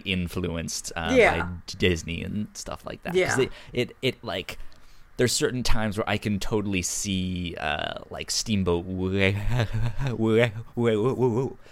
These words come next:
Speaker 1: Steamboat Willie,
Speaker 2: Mm-hmm.
Speaker 1: like, in, it, there, it's a similar
Speaker 2: Yes.
Speaker 1: style, and it's like, oh, I can see him showing up. Like,
Speaker 2: Yeah.
Speaker 1: if, if he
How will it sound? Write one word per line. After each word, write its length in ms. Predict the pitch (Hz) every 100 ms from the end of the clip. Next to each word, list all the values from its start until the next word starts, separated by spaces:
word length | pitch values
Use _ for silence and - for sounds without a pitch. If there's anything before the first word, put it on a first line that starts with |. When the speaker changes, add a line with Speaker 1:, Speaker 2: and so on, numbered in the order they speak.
| -
Speaker 1:
Steamboat 600 | - - 190 139 135 117
Willie, 600 | 98 107 110 123 92 82
Speaker 2:
Mm-hmm. 440 | - 269 247 285 359
Speaker 1:
like, 240 | 90 - -
in, 500 | 90 113 104 104 101 92
it, 120 | 90 - 101
there, 120 | 117 120
it's 360 | 104 110 -
a 80 | 113
similar 480 | - - 196 185 135
Speaker 2:
Yes. 100 | 113
Speaker 1:
style, 360 | - 101 107
and 80 | 98
it's 160 | 104 -
like, 180 | 117 -
oh, 140 | 170 -
I 80 |
can 180 | 139 139
see 200 | 120 139
him 240 | 120 110 110
showing 840 | - - 104 - - 139 101 92
up. 140 | 95 -
Like, 80 |
Speaker 2:
Yeah. 440 | 254 330 262 202 147
Speaker 1:
if, 160 | - -
if 160 | 98 -
he 440 | 110 104 104 98